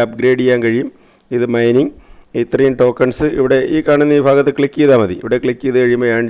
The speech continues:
ചെയ്യാൻ കഴിയും. ഈ ഇത് ഏൺ, ഫ്രണ്ട്സിനെ റെഫർ ചെയ്യാം, വാലറ്റ് കണക്ട് ചെയ്യാം. ഓക്കെ, ബൂസ്റ്റ്, ഇത്രയും ഓപ്ഷനാണ് ഇവിടെ കാണുന്നത്. ആദ്യത്തെ ഓപ്ഷനിൽ തന്നെ മൈനിങ് എന്ന് പറയുന്നത് ഇവിടെ ഇങ്ങനെ ടാപ്പ് ചെയ്യുമ്പോൾ, ആ, ഇതിങ്ങനെ, ആ, ടോക്കൺസ് നിങ്ങൾക്ക് ആഡ് ആകും. രണ്ടാമത്തെ ഓപ്ഷനാണ് നമ്മളിപ്പോൾ കംപ്ലീറ്റ് ചെയ്തത്.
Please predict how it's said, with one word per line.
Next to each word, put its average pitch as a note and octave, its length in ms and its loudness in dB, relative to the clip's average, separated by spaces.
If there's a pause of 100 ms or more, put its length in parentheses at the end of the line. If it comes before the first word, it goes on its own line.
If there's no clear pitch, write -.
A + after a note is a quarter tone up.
ചെയ്യാൻ A#2 220 -2
കഴിയും. A2+ 200 -4 (520)
ഈ C3+ 40 4 (180)
ഇത് B2+ 100 0 (160)
ഏൺ, C3+ 100 2 (180)
ഫ്രണ്ട്സിനെ B2 540 -2
റെഫർ B2 200 -2
ചെയ്യാം, C3+ 260 0
വാലറ്റ് A#2 400 0
കണക്ട് A2+ 280 -6
ചെയ്യാം. B2 220 0 (520)
ഓക്കെ, D#3+ 180 -4 (120)
ബൂസ്റ്റ്, A#2 340 -2
ഇത്രയും D#3+ 300 0 (160)
ഓപ്ഷനാണ് C#3+ 420 0
ഇവിടെ B2+ 220 2
കാണുന്നത്. A2+ 360 0 (480)
ആദ്യത്തെ E3+ 380 4
ഓപ്ഷനിൽ E3 480 2
തന്നെ D#3 260 4
മൈനിങ് D3+ 340 4
എന്ന് D3+ 120 2
പറയുന്നത് D3+ 200 6
ഇവിടെ D3 200 4
ഇങ്ങനെ D3+ 240 2
ടാപ്പ് C3+ 240 2
ചെയ്യുമ്പോൾ, C#3 280 2 (560)
ആ, - 20 0 (300)
ഇതിങ്ങനെ, B2 320 2 (180)
ആ, B2+ 60 -2 (160)
ടോക്കൺസ് A#2+ 420 -2 (220)
നിങ്ങൾക്ക് A#2 400 -2
ആഡ് A2+ 180 0
ആകും. B2 180 0 (360)
രണ്ടാമത്തെ C3+ 500 2
ഓപ്ഷനാണ് C3+ 460 0
നമ്മളിപ്പോൾ C3 420 -2
കംപ്ലീറ്റ് A#2+ 360 -2
ചെയ്തത്. A#2 220 2